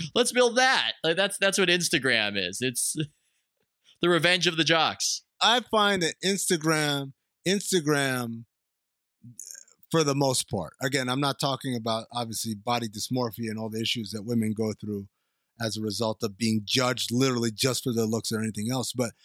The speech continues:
Speaker 2: as a content creator, comedians, uh, people who are, like, in T V shows, whatever, people who are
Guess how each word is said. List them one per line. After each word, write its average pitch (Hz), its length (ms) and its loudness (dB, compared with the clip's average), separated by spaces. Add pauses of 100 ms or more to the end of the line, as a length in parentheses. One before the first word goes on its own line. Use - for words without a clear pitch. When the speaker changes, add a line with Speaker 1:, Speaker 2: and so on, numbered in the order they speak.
(180)
Speaker 2:
as 147 160 0
a 139 80 -4
content 175 540 0
creator, 127 480 -2 (760)
comedians, 143 1000 2 (340)
uh, 117 520 0 (160)
people 135 460 2
who 123 180 2
are, 120 180 0
like, 110 220 -2 (180)
in 135 400 0
T 165 180 -4
V 156 160 -2
shows, 139 440 0
whatever, 131 340 0
people 135 380 2
who 131 80 6
are - 80 -2